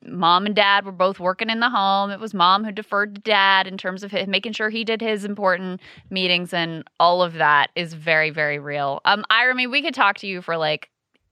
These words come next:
forever, I think, literally, and continue to pull these threads. But,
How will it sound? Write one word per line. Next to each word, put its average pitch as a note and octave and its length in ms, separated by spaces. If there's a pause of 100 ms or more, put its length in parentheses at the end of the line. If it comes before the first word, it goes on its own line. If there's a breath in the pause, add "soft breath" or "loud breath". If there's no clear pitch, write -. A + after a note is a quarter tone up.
(280)
forever, D3 640
I E3 100
think, D#3+ 240
literally, D3+ 680
and E3 540
continue F#3 440
to F3 100
pull E3 180
these D#3 220
threads. D3 480 (340 loud breath)
But, A3+ 560